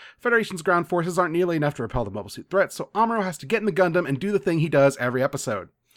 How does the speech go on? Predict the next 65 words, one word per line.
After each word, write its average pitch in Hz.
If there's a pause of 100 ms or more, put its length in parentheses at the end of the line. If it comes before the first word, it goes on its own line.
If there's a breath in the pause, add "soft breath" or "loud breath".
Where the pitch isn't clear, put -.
(520 loud breath)
The 151
Gog 214
is 175
bigger 190
and 175
more 165
powerful 143
than 139
other 120
Zeon 160
units 160
and 151
is 151
impervious 196
to -
most 185
weapons 170
and 160
able 233
to 226
catch -
the 170
Gundam 185
hammer 180
out 170
of 151
midair. 151 (340 soft breath)
The 131
White 135
Base 147
launches 151
a 139
new 165
weapon, 156
the 202
G-Bull, 170
a -
f-, 175 (100)
giant 226
tank 208
which 143
docks 165
at 151
the 147
upper 220
half 175
of 143
the 131
Gundam, 120 (420 loud breath)
and 151
its -
massive 240
cannons 185
immediately 170
destroy 147
one 156
of 147
the 147
Gogs 127
and 120
force 127
the 120
other 110
to 120
retreat. 120